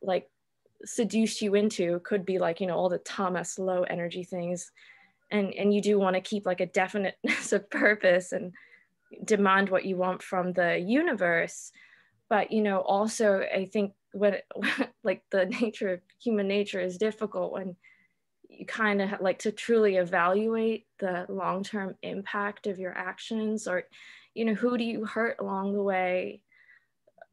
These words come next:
Like, like, my parents don't agree with <laughs> my ideas, you know? So that can be difficult, or, um, think, yeah. So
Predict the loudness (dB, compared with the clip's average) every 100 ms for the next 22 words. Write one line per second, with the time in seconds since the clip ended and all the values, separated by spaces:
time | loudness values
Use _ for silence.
0 | -6 -2 -2 -2 -8 -20 _ _ -8 -8
1 | _ _ _ -4 -4 -2 -2 0 0 -4
2 | -4 -4 -2 -4 0 0 2 -2 -2 0
3 | 2 0 -2 -4 -4 -6 -16 _ -8 -6
4 | -6 -10 _ _ _ _ -16 -8 -4 -4
5 | -4 _ -20 -20 -20 _ _ -4 -4 -2
6 | -2 -2 -2 -4 -6 -4 -2 -4 -6 -6
7 | -6 -8 -12 -16 _ _ -20 _ _ _
8 | _ _ -8 -6 -4 -6 -8 -12 -14 -18
9 | _ _ _ _ _ -2 -2 2 2 2
10 | -2 -6 4 6 6